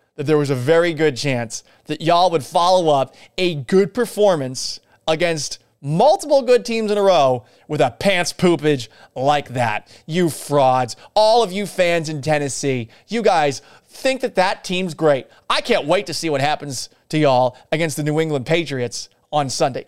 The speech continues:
I cannot wait. I am licking my chops to see more Ryan Tannehill action like that. So shout out to those Houston Texans who were actually somehow able to get a win, and to all my H-Town listeners out there, because it should be the Houston Oilers,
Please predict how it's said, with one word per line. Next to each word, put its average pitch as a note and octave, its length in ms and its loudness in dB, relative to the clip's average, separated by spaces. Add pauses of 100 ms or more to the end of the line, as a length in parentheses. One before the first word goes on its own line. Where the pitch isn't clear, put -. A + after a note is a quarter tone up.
I A3+ 220 0
cannot D#3+ 680 -2
wait. D3 240 -2
I G#3+ 120 -2
am F3+ 100 -2
licking F#3+ 420 -2
my C#3+ 140 0
chops - 640 0 (160)
to D#3 80 -8
see F#3 160 -4
more D#3+ 260 4
Ryan D3 460 0
Tannehill C#3+ 600 0
action C#3+ 440 -4 (300)
like D3+ 260 2
that. B2+ 340 -2 (120)
So - 100 -6
shout D#4 320 2
out C4+ 160 2
to G3+ 60 -8
those D#3 180 2
Houston D#3 320 -4
Texans C#3 420 -2
who C#3 80 -2
were C3 120 0
actually A#2+ 340 -4
somehow B2+ 440 -2 (360)
able F3+ 280 2
to D#3 100 -6
get D3 220 0
a C#3 40 -2
win, C#3+ 380 -2 (200)
and D#3+ 120 -8
to D3+ 100 -2
all D3 80 4
my C3+ 180 -4
H-Town C3+ 460 -6
listeners B2+ 400 -10 (240)
out D3 220 -2
there, B2+ 160 -4
because C#3 560 -2 (840)
it D3+ 100 -16
should C#4+ 220 -6
be C#4 80 -8
the B3 60 -6
Houston G3+ 320 -6
Oilers, - 480 -8